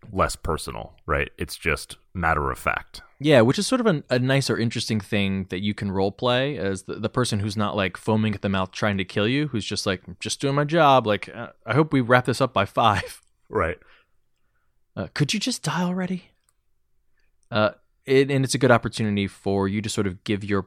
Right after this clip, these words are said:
Speaker 2: party a choice. Like, you can say, "All right, this can go to trial," and you guys can roleplay a trial and try to do all the legalese stuff. Or it can be a battle,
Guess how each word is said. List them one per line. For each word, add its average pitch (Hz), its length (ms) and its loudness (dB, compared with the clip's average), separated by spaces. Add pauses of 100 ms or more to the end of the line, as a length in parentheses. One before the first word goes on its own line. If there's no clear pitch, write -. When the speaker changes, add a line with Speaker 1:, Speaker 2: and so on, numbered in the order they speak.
(160)
Speaker 2:
party 101 380 -2
a 92 80 -8
choice. - 720 -4
Like, 95 140 -6 (100)
you 110 140 -4
can 120 160 -4
say, 117 160 2
"All 127 100 8
right, 139 240 2
this 127 160 -4
can 120 240 0
go 123 220 4
to 98 220 2
trial," 98 680 0
and 95 280 -8
you 104 100 -4
guys 101 220 -2
can 98 100 -6
roleplay 95 300 -2
a 90 40 -4
trial 95 380 0
and 90 100 -8
try 95 140 -4
to 85 60 -6
do 95 160 -2
all 92 80 -2
the 92 100 -6
legalese 92 380 -4
stuff. - 340 -10
Or 170 340 2
it 127 140 -4
can 147 140 -2
be 139 120 0
a 117 60 0
battle, 110 380 4